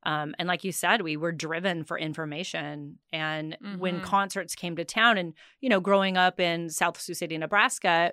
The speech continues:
Speaker 1: Sioux City being a, a, you know, a mid-sized town, a mid-sized
Speaker 2: Mm-hmm.
Speaker 1: city, uh, connected to us with a decent sized venue. I mean, when a concert came to town, it was like, it was life-changing,
Speaker 2: It was
Speaker 1: really.
Speaker 2: life-changing. And thank God for my mom.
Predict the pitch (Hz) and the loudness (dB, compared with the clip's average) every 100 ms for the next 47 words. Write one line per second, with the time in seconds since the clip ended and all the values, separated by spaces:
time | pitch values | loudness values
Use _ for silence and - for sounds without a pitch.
0 | - - 262 247 208 175 180 170 165 160 | -2 -6 -4 0 0 2 0 0 0 -2
1 | - 220 - _ 453 233 220 214 - _ | -2 -6 -6 _ 2 4 4 2 -6 _
2 | - 254 240 202 170 - 156 160 202 - | 0 2 4 4 2 0 0 0 -2 -4
3 | 180 185 180 165 175 165 160 156 156 _ | -6 -4 -2 -4 -4 -4 -2 -4 -8 _
4 | _ _ - 143 - 196 233 190 160 - | _ _ -6 -6 -2 0 0 0 -4 -4
5 | 156 147 147 - 196 196 180 165 - _ | 0 0 -4 -6 -2 0 0 -2 -10 _
6 | - 208 196 - 160 151 170 214 185 160 | -4 -4 -4 -6 -6 -6 -2 -2 -2 -2
7 | 160 - _ 226 262 220 - 311 349 208 | -4 -8 _ -2 0 -2 0 0 0 -6
8 | - 165 151 - 156 156 156 196 220 196 | -8 -8 -8 -6 -4 -4 -4 -4 -2 -2
9 | 185 175 160 151 - _ _ - 220 196 | 0 0 0 -2 -12 _ _ -4 -2 2
10 | 190 339 - - 147 156 240 233 226 240 | 2 2 -6 -12 -14 -4 0 4 4 2
11 | 196 185 190 - - - - 247 226 220 | -4 -6 -12 -14 -16 -16 -2 -2 0 -6
12 | - - 427 311 247 247 233 190 170 175 | -8 0 2 6 6 6 0 -4 -4 -6
13 | - - | -8 -12